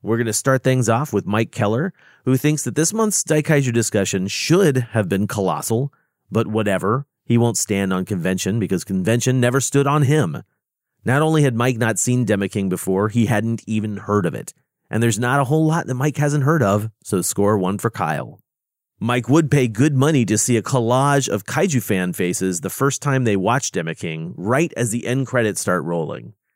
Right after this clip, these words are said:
Obviously, having never heard of it before, Mike had no expectations, but even without expectations, this managed to be something that Mike didn't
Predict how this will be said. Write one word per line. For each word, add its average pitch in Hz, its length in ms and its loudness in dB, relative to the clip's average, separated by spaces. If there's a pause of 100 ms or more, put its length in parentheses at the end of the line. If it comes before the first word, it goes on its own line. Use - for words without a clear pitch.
(280)
Obviously, 113 580 2
having 120 280 0
never 117 220 2
heard 117 260 2
of 117 80 2
it 98 140 -2
before, 127 340 0
Mike 104 240 0
had 117 240 0
no 117 180 2
expectations, 110 800 -2
but 117 140 0
even 151 220 2
without 147 360 2
expectations, 165 800 0
this 135 240 0
managed 151 420 4
to 120 60 0
be 110 140 2
something 139 360 0
that 101 120 0
Mike 98 340 -2
didn't 101 400 -4